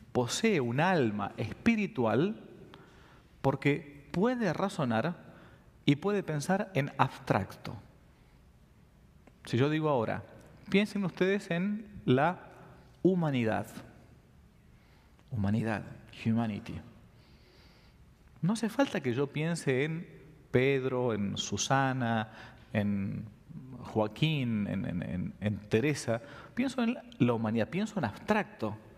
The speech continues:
O sea, tengo una capacidad en mí, en mi inteligencia, que permite captar lo espiritual. Y puedo decir,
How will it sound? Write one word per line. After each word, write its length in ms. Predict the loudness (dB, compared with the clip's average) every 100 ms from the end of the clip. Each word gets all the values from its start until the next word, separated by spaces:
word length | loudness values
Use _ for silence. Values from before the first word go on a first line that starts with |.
| -20 -4
O 20 |
sea, 100 | 2
tengo 380 | 4 6 4 4
una 160 | 0 0
capacidad 640 | 0 0 0 2 2 2
en 120 | 0
mí, 260 | 0 -2 -4 -10 -20 -20 -20 -6 0
en 100 | 2
mi 80 |
inteligencia, 760 | 2 0 -2 0 -2 -2 -2 -4 -6 -20 -20 -20 -20 -20 -20 -20 0
que 140 | 2
permite 520 | 2 2 0 -2 -2 0
captar 760 | 0 2 2 2 -2 -12 -10 -2
lo 160 | 0
espiritual. 760 | 0 2 0 2 0 -2 -4 -10 -16 -20 -20 -20 -20 -20 -20 -20 -20 -20 -20 -20 -2
Y 100 | 0
puedo 300 | 4 4 4
decir, 540 | 0 0 -2 -4 -12